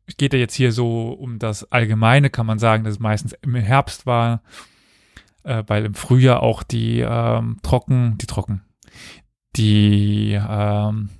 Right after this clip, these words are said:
ja, Schneeschmelze oft dazu führte, dass, ähm, ja, es ganz viel Moor gab, ganz viel Sümpfe gab und da konnte man dann mit Pferden tatsächlich schwer durch, aber spätestens im Sommer und, und Herbst dann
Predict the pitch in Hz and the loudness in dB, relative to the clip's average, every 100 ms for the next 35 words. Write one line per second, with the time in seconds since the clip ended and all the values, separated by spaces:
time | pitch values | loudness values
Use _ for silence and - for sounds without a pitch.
0 | _ _ _ _ 120 110 110 - 127 127 | _ _ _ _ -6 -4 -4 0 0 2
1 | 131 123 - 120 113 107 _ _ _ _ | 2 2 0 -2 -2 -4 _ _ _ _
2 | - - 117 - - 127 110 113 107 107 | -14 -6 -6 -6 -8 -8 -6 -8 -8 -10
3 | - - 117 110 104 _ _ 110 - 104 | -12 -14 -14 -14 -16 _ _ -18 -6 -4
4 | - - 110 107 110 113 120 120 107 107 | -4 -4 -2 0 4 4 4 2 2 0
5 | 107 104 - 110 110 123 123 - 113 117 | -4 -8 -8 -2 4 4 4 -2 0 4
6 | 110 107 - - - - - 104 110 - | 4 2 -2 -20 -20 -8 -6 0 0 0
7 | 117 107 107 104 104 - 113 104 104 104 | -2 0 0 0 -2 0 0 0 -2 -2
8 | 110 104 - 120 113 110 113 110 123 113 | -2 -2 -2 2 2 2 2 0 -2 -4
9 | - 110 107 107 104 - 107 107 - - | 0 0 2 0 0 0 2 0 -2 -6
10 | - - 107 104 - 110 113 | -6 0 0 0 -2 -4 -4